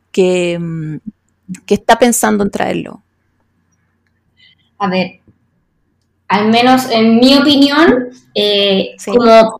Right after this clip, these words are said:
Speaker 2: planificar con mucha anticipación.
Speaker 1: Ya. Ujú.
Speaker 2: No, tener, tratar de tener también como varios planes, eh,
Speaker 1: Ujú.
Speaker 2: para como cualquier eventualidad que pueda suceder,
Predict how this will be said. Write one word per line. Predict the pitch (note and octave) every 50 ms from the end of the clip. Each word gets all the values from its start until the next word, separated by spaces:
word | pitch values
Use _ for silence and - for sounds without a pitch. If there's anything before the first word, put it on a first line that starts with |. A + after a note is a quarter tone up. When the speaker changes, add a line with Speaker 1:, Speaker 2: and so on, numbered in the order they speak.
| _ _ -
Speaker 2:
planificar | B3 A3 A#3 B3 B3 B3 A#3 A#3+ B3+ C4 B3+
con | B3+ D4 C#4+ C4+ C4 B3+
mucha | C#4+ D4 - - D4+
anticipación. | D4 D4 C#4+ C#4+ D4+ D4 D4+ C4+ A#3+ B3 A#3+ - - D#3 D#3 D3 - - - - - _ _ _ _ _ _ _ - - - _ _ _ - - - - F3
Speaker 1:
Ya. | F#3 F3 D#3 D3+ - F3+ _ - - - _
Ujú. | - G3 F#3+ A#3+
Speaker 2:
No, | A#3 G#3+ A3 A3 A3+
tener, | A3+ A3+ B3 C4 - _ _
tratar | - - C#4 D4 E4 E4+ D4
de | D4+
tener | D#4 D#4 E4+ F4 -
también | D#4 C#4+ C#4+ - C#4+ D#4+ E4+ E4
como | E4 E4 D#4 D4+ D#4 B3
varios | A3 A#3 B3 C4 C#4 D#4 D4 - -
planes, | - C#4 C4 C4+ C#4 D4 D#4 F4+ G4+ - - - - _ _ _ _ _ -
eh, | - A#3+ A#3+ A#3 A3+ A3+ A3+ A3+ A3 G#3 G#3+ - _ _ -
Speaker 1:
Ujú. | G#3 G3 G3 A3 A3+ B3+ -
Speaker 2:
para | - A3 A3 A3 A3 A3 - - - A3 A3 A3 G#3+ G3 F#3 - - - -
como | A#3 A3 A3 A3 A3 A3+ A3 G#3+ G#3+ G#3+ - G#3+ - _ _ _ _ _ _ _ _ _ _ _ _ _ - _
cualquier | - G#3+ G#3 G#3 G#3 A#3+ B3 B3+ B3+
eventualidad | C4 C4 B3+ A#3+ G#3+ G#3+ G#3+ G#3+ A3
que | A3 A3+
pueda | - B3+ B3 B3 B3
suceder, | B3+ B3+ B3+ C4+ B3 B3 B3+ C4 D#4 - - -